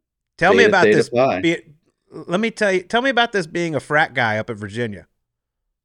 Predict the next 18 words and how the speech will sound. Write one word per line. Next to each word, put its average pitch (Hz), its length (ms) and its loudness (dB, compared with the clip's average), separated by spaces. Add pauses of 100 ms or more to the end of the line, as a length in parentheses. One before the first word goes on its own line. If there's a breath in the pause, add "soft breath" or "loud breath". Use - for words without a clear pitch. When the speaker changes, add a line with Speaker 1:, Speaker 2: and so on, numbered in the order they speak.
(200)
Speaker 2:
Mm, 156 600 0 (1500 soft breath)
it 107 80 4
was 165 180 2
okay. 156 520 4
Ours 156 400 2
was 151 180 0
weird. 127 400 2
Like, 101 180 0
my 117 200 0
frat 135 380 0
was, 107 500 -2 (1040)
it - 100 -20
was 110 100 -20
all, 120 260 2
it 113 100 0
wasn't 127 320 2
on, 120 360 0
uh, 101 420 -2